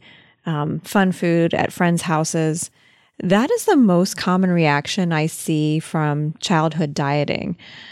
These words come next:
Um, you know, I've, I've spoken before on this podcast, and if you're new to it,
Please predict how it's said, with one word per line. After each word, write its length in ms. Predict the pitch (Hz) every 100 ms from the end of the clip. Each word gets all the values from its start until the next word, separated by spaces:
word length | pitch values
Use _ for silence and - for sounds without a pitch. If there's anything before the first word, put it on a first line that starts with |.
| - -
Um, 440 | 165 151 - 156 170 _ _ _
you 120 | 185
know, 240 | 170 156 143
I've, 320 | 107 156 - -
I've 120 | 180
spoken 320 | - 233 220 185
before 320 | 170 180 170
on 80 | 165
this 160 | 165
podcast, 800 | - 156 151 170 143 139 - -
and 140 | 165 160
if 120 | -
you're 120 | 170
new 240 | 190 302 330
to 220 | 196 156
it, 220 | 147